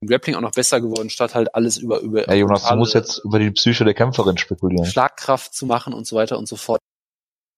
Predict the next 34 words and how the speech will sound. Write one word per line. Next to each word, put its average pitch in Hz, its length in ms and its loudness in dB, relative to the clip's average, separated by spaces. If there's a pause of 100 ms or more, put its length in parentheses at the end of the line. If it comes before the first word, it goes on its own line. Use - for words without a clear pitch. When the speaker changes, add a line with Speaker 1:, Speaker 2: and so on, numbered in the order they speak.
(240)
Speaker 1:
Einfach 110 320 -8
nur, 110 160 -8
ja, 110 120 2
sie 113 100 -4
ist - 120 -2
natürlich 117 280 -4
technisch 143 220 -4
auch 95 100 -6
besser 135 280 0
geworden. 175 340 0 (420)
Die 120 60 -4
Frage 147 260 2
war 160 80 4
natürlich 151 280 -2
immer 156 140 0
so 143 120 -2
ein 139 40 -2
bisschen, 131 360 -2
wie 135 160 -4
sehr 127 220 2
hat 131 140 -4
sie 123 100 -6
sich 117 220 -4
wirklich 117 280 -4
weiterentwickelt 110 580 -2
technisch? 107 520 -8 (520)
Und 127 120 -8
hier 180 120 0
sah 170 140 2
man 165 140 0
halt 160 140 0
so 165 60 -4
ein 151 40 -4
bisschen, 147 320 -6